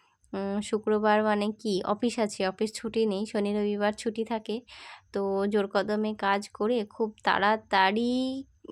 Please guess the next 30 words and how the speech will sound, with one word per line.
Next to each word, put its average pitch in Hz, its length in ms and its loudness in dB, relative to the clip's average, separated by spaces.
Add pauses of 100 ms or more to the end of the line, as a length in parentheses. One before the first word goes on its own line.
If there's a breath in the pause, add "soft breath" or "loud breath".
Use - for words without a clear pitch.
(120)
রেডি 208 320 2
হয়ে 208 340 2 (200)
অফিসে 190 360 -4
যেতে 185 260 -4
হবে। 185 300 -4 (140)
প্রায় 196 460 4 (120)
সাড়ে 196 360 2
নটা, 208 360 2 (320)
উম, 208 380 -2 (100)
বেজে 208 400 2
এলো। 208 200 2 (960 loud breath)
আহ, 190 580 0 (120)
তা - 160 -2
একদম 196 360 0
লেট 208 220 0
করা 202 240 0
যাবে 202 260 -2
না, 208 160 -2
খুব 220 260 -10
তাড়াহুড়ো 196 520 -2
করে 196 340 -4
কিন্তু 202 340 -4
কাজ 180 280 0 (120)
করে 185 240 -2
রেডি 180 280 -4
হতে 180 260 -4
হবে। 175 340 -2 (680 loud breath)
আর 180 180 2 (240)
এই 202 220 2
মাছ 202 400 4